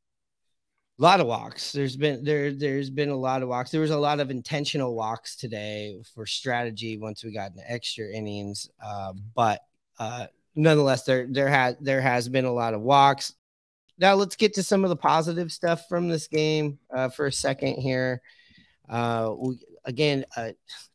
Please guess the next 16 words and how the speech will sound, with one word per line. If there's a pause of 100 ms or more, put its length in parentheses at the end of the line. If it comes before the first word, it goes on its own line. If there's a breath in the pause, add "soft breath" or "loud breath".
Jerry
Kelenic
has
just,
we're
gonna
get
into
games
one
and
game
two. (440)
You
know,
he's,